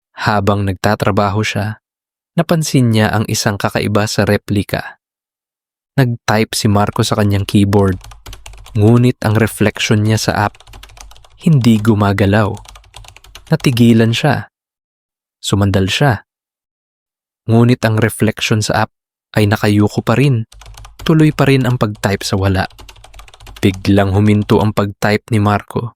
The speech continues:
Ang tunog ng guwang na pag-click ay nagpapatuloy ng isang beat.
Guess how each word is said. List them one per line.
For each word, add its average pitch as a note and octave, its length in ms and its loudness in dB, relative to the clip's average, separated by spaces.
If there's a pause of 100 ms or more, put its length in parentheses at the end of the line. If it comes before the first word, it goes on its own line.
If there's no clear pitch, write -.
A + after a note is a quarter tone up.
(840)
Ang G#2+ 160 2
tunog G#2 240 0
ng G2+ 240 0
guwang G2 480 0 (240)
na G#2+ 80 -2
pag-click G#2 560 -4 (720)
ay C3+ 80 2
nagpapatuloy A#2+ 880 2
ng A2 160 0
isang G#2+ 320 -2
beat. G#2+ 240 2